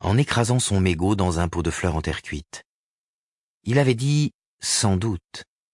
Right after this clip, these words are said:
Isabella avait de bonnes notions de français, mais elle n'avait jamais véritablement compris la logique de cette expression.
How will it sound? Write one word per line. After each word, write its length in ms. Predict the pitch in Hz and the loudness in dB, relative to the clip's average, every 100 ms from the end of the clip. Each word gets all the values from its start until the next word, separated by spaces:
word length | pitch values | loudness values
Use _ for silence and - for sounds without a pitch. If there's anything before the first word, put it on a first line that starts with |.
| _ _ _ _ _ _ - | _ _ _ _ _ _ -8
Isabella 640 | 85 78 73 71 101 - | -4 -2 0 2 2 2
avait 180 | 95 82 | -2 -4
de 100 | 80 | -2
bonnes 200 | 98 98 | 0 0
notions 380 | 92 - 95 80 | 0 0 -2 -2
de 80 | 69 | -6
français, 500 | - 71 - 71 - _ _ _ - | -8 -8 -6 -8 -10 _ _ _ -2
mais 160 | 113 - | 0 2
elle 160 | 117 | 2
n'avait 240 | 123 135 127 | 2 4 2
jamais 320 | 101 175 196 | 4 4 4
véritablement 600 | 120 107 101 95 90 82 | 2 0 0 0 0 0
compris 320 | 113 104 175 | 0 0 2
la 120 | 123 | 2
logique 500 | 95 92 82 87 - - | 4 2 0 -6 -10 -12
de 80 | 82 | -8
cette 200 | 80 80 | -6 -6
expression. 600 | 82 - - 80 80 76 | -8 -6 -6 -4 -6 -8